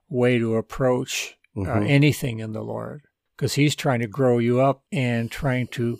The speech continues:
Speaker 1: create within you the ability to hear his voice and to walk with him.
Speaker 2: Yes.
Speaker 1: So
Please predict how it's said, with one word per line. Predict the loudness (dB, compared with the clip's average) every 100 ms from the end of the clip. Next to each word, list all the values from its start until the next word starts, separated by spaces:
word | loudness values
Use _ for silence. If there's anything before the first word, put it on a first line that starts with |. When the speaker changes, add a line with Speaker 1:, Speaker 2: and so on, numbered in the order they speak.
| -10
Speaker 1:
create | -10 -2 0 2 2 2 -2 -8 -8 -14 _ _ -2
within | -2 2 4 4
you | 4
the | 4 2
ability | 4 4 4 2
to | 0
hear | 0 0
his | 0 2
voice | 2 4 2 -2
and | -4
to |
walk | -2 0 0 -2
with | -6 -6
him. | -10 -12 -16 -8
Speaker 2:
Yes. | -4 -2
Speaker 1:
So | 2 4 6 4 0 -4